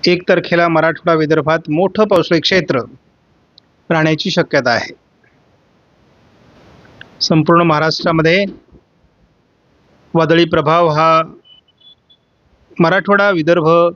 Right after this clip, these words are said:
उत्तर महाराष्ट्र असा दोन तारखेला राहण्याची शक्यता आहे.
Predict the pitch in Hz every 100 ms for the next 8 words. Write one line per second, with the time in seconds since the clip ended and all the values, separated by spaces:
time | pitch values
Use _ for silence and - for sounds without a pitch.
0 | _ _ _ _ - 165 - 180 170 165
1 | 160 - 165 143 165 160 - _ _ _
2 | _ _ _ _ _ _ _ _ _ _
3 | _ _ _ _ _ _ _ - - 160
4 | 196 214 202 180 196 175 165 156 170 139
5 | 147 120 113